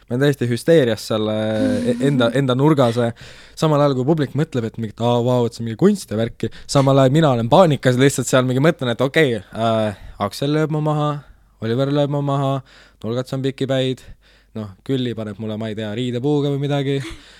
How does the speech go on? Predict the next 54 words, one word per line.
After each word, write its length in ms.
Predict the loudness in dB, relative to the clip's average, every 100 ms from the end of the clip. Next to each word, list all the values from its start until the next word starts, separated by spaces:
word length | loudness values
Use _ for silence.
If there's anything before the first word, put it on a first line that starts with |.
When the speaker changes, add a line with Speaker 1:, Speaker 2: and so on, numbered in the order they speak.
| _ -6
Speaker 1:
noh, 160 | -6 -4
ma 80 | -4 -2
saan 160 | 4
kõigilt, 400 | 4 2 -6 -14 -20 _ _
ma 80 | -4 -2
lihtsalt 160 | 0 2
saangi 320 | 2 4 2
kõigilt 320 | 0 -2 -4
ja 80 | -2
ma 80 | 0
pean 160 | 0
aktsepteerima 560 | -2 -2 0 0 0 -2
seda, 160 | -4
et 80 | -6
ma 80 | -6 -4
saangi 160 | -2
kõigilt. 400 | 0 0 -2 -12 -20 -20 -20 -20 -20 -20 _ _ _ _ -6 0
Äh, 480 | 0 0 0 -2 -6 _ _ -16
sest 320 | -4 -4 -2 -4
et, 120 | 0
äh, 240 | 0 0 2
selles 320 | 2 4 0
suhtes, 320 | -4 -6 -8 -20 _ _ _ _ _ _ -2
miks 160 | 2 4
minu 220 | 6 6
töö 140 | 4 2
on 60 | 2
raskem 300 | 2 0 -4
kui 80 | -2
teie 160 | -2 -2
töö? 140 | -6 -6 -4
Noh, 140 | -2
ma 80 | 2
ei 80 | 0
hakka 160 | 0 -4
siin 120 | -2
muidugi 220 | 0 -2
ütlema, 240 | -4 -6 -6
et, 140 | -6
et, 320 | -6 -6 -8 -10
Speaker 2:
Ei, 140 | -6
Speaker 1:
aa. 220 | -2 0 -2
Speaker 2:
absoluutselt 520 | -4 -4 -4 -6 -8
on 60 | -4
sinu 140 | -2 -2
töö 120 | -4
raskem 240 | -4 -6 -4
kui 80 |
meie 160 | -2 -2
töö, 140 | -4 -6
ütleks 160 | -8
mina. 200 | -8 -8 -8
Speaker 1:
Sest 360 | 2 2 4
et 140 | -2